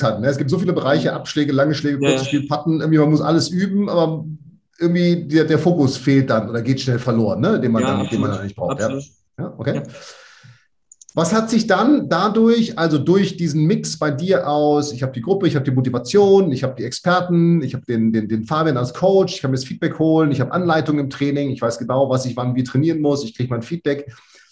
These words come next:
Speaker 1: Was hat sich dann dadurch, ich sag mal, in deinem Golfspiel verändert? Also, äh,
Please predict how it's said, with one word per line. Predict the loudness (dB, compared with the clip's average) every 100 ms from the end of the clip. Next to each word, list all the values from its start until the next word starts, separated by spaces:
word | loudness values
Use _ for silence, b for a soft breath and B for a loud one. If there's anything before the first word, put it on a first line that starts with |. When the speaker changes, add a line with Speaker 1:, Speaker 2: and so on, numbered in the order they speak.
| B _ _ _
Speaker 1:
Was | -4 -4 -2
hat | -4
sich | -2 -2
dann | 0 0 0
dadurch, | 0 0 2 2 2 0 -12 -10
ich | -4
sag | -2
mal, | -2
in | -2 -2 2
deinem | 2 2
Golfspiel | 2 2 2 -2 -2
verändert? | 0 2 4 4 2
Also, | 0 4 4 2
äh, | -6 -12